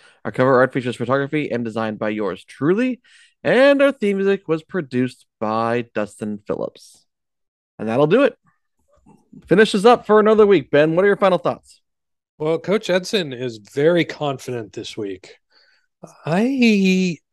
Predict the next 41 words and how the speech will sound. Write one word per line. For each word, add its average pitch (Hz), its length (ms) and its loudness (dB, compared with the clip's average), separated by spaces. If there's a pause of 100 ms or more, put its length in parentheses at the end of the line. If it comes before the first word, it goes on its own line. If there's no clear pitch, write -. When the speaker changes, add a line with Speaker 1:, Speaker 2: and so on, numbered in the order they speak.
Speaker 2:
I 175 120 0
may 196 180 2
be 175 140 0
a 143 40 2
little 135 280 0
more 185 180 -2
confident 185 560 -4
than 180 140 -12
last 185 400 -4
week, 196 240 -4 (100)
but 135 220 -6
not 175 320 -6 (200)
overly 139 520 0
so. 95 420 -8 (600)
And 117 280 -10 (340)
you 170 180 0
and 180 120 2
I 175 140 2
are 165 100 4
proving 160 420 -2
to 143 120 -10
be 135 440 -2 (560)
neck 147 300 -2
and 127 140 -2
neck. - 360 -4 (140)
So, 120 460 -4 (520)
you 117 100 -18
know, 104 280 -14 (600)
it's 120 260 -8
the, 117 460 -8 (420)
you 120 80 -18
gotta 175 180 2
get 180 140 0
the 143 60 -4
details 131 600 -2
right. 98 280 -8 (1700)
Gotta 147 200 0
control 170 360 2
the 175 100 -2
controllables, 135 640 -2
Chase. - 400 -10